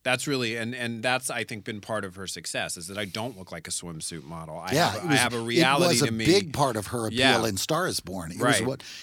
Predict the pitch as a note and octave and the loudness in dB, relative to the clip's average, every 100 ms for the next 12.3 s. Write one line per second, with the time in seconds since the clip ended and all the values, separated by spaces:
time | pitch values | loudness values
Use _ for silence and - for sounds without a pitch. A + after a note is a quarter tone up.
0 | - D3 B2 D3 C#3+ C#3 C3+ B2 F#3 F3 | -4 -4 -4 -2 0 0 0 0 0 -2
1 | - C#3 F#2+ G2 G2 A#2 C3 C#3 A2+ G#2+ | -6 -4 -4 -4 -2 0 0 0 -4 -4
2 | A2+ B2 A#2 D#3+ - E2 E2+ D#2 F#2 A2 | -4 -2 -4 -4 -8 -14 -12 -10 -4 0
3 | G2+ A#2+ A2+ G#2 A2+ D#3+ C#3+ F#2 G#2 F#2 | 2 0 -2 -2 0 0 -2 -6 -6 -6
4 | F2 F2 D#2+ - - - - - A#2+ D3 | -8 -10 -12 -18 -20 -20 -20 -4 -2 2
5 | A2 F#2+ F#2+ F2+ - - G#2 - - - | 0 0 -4 -4 -4 -4 -6 -6 -6 -2
6 | - C#3+ C#3+ D3 D3 C#3+ D#3 C#3+ C3+ B2 | 2 4 4 4 4 2 2 2 4 4
7 | B2+ C3 B2+ A2+ A2+ A#2 B2 A2 G#2+ G#2 | 4 2 0 -2 -2 -2 -2 -2 -2 -4
8 | F#2+ G2 F#2+ F#2+ - F2+ - F#2 F#2+ F#2 | -4 -6 -6 -6 -8 -10 -6 -4 -4 -6
9 | F2+ - G2+ G2 D#2 _ G2+ F2+ G2+ G#2+ | -8 -8 -8 -8 -12 _ -10 -6 -4 -4
10 | - G2 F2+ E2+ G2+ G#2 G2+ F2+ G2 F2 | -4 -4 -4 -6 -6 -6 -8 -8 -8 -8
11 | E2 G2 F#2+ G2 - F2 E2 F#2 - E2+ | -8 -8 -8 -8 -10 -10 -10 -10 -10 -8
12 | F#2 E2+ | -8 -8